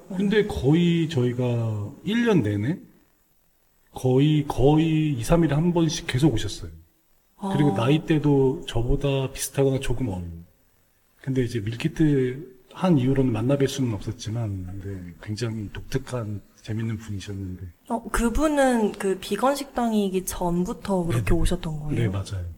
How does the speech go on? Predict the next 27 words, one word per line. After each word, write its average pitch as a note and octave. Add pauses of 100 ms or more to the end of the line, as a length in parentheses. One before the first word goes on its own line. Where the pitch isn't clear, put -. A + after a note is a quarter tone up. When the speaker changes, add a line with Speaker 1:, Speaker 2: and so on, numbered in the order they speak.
(520)
Speaker 2:
아. F3 (560)
근데 A3
그런 B3
손님이 B3
한 E4
분, E4+
두 G3
분만 A3+
있어도 E3
사실 A3+
식당을, A#3+
또 G#3
특히 -
작은 G3
식당이라면 G3
운영하는 B3
데 G3+
있어서 F3 (360)
너무 A3
큰 D#4+
힘이 D4+
됐을 F3+
것 E3
같아요. A2+
Speaker 1:
맞아요. G#2+
너무 A#2+
감사하죠. F2